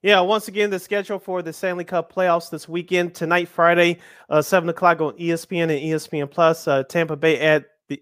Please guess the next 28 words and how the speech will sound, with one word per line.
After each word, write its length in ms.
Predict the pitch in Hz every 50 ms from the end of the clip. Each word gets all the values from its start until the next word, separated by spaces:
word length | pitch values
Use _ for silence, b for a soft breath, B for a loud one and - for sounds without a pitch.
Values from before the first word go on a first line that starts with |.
| -
M 140 | 170 160 160
S 160 | 160 151 151
G 160 | - 170 156 147
to 80 | 135
take 220 | 135 165 160 147 156
on 100 | 151 143
the 100 | 143 139
New 100 | 143 143
York 180 | 139 139 127 135
Rangers, 500 | 147 151 160 160 151 165 170 165 165 - B B B B B B B B B -
uh, 100 | 156 151 147
in 160 | 160 151 147
game 200 | 135 156 156 151
two 220 | 151 - 175 160 147
of 60 | 143
that 180 | 156 160 160 160
series. 380 | - 175 165 160 156 143 139
New 100 | 139 147
York 220 | 147 147 147 135 139
leads 340 | 139 143 147 151 151 143 -
that 120 | 160 147 -
series 300 | - 160 147 143 139 143
one 180 | 147 143 139
game 220 | 135 143 143 139 139
to 140 | - 143
none. 200 | 143 160 170 170 165 b b b b b
Tomorrow, 420 | - - 160 160 165 170 175 175 170
Saturday, 680 | 165 - - 185 175 175 175 175 170 175 180 175 175